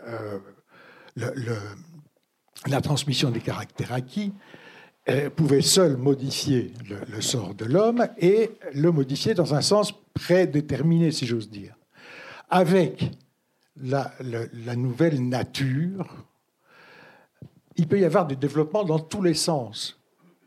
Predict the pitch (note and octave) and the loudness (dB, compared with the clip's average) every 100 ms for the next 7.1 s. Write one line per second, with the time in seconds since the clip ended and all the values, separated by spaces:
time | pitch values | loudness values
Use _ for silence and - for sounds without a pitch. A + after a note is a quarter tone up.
0 | _ _ _ _ _ _ _ - - D3+ | _ _ _ _ _ _ _ -2 0 0
1 | B2 B2 F#3+ G3+ - - F#3+ F#3+ E3+ D3+ | 0 0 0 0 -2 2 4 4 4 2
2 | C#3+ C#3 C3+ C3+ F#3+ F#3+ E3 D3+ D3+ E3 | 0 2 0 2 2 2 -2 -2 0 0
3 | D3 C3+ D#3 F#3+ G3 E3 C3 B2 D3 D3+ | 2 0 2 0 -2 -6 -6 0 0 0
4 | C3+ D#3+ C#3+ B2+ - C#3 - D#3+ D#3 - | 2 4 4 2 -2 -6 -2 0 0 0
5 | A#3+ G3 F3 D#3+ D#3 C3+ C3+ C#3 B2+ B2+ | 0 0 2 2 2 0 -2 -2 -2 -2
6 | B2+ C3 A2 A2 A#2 - - G3+ A3+ - | -4 -6 -6 -6 -4 -4 0 2 2 0